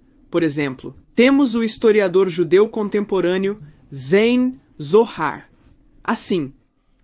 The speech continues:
quando os muçulmanos chegaram à Península Ibérica pelo Estreito de Gibraltar,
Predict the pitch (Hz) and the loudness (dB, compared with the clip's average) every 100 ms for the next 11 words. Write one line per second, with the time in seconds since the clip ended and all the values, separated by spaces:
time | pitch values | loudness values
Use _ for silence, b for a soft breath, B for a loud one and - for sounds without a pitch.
0 | _ - 262 320 285 226 214 247 - 220 | _ 0 4 6 4 2 0 0 0 -2
1 | 196 226 233 - - 175 175 202 208 196 | 0 0 -2 -4 -4 -2 0 0 -2 -4
2 | 185 190 175 190 196 190 160 151 165 185 | -2 -2 -2 -4 -4 -4 -4 -2 0 0
3 | 196 - 175 175 160 151 - - 190 202 | -2 -6 -6 -2 -2 -2 -6 -4 2 2
4 | 214 175 156 147 160 147 127 - 151 170 | 2 -6 -6 -4 -2 -2 -6 -6 -4 -4
5 | 247 | -6